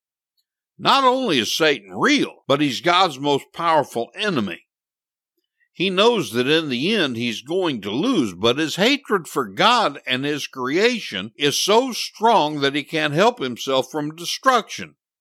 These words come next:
Sounds a lot like the Democrats' hatred of Trump, doesn't it?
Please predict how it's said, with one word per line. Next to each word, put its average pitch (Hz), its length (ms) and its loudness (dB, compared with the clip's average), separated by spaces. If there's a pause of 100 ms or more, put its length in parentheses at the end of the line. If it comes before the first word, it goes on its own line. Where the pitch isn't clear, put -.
(920)
Sounds 147 400 -2
a 127 80 -4
lot 143 320 2
like 147 300 2
the 131 100 -14
Democrats' 139 680 0
hatred 139 420 -2
of 131 160 -8
Trump, 190 300 -2 (120)
doesn't 107 280 0
it? 82 80 -16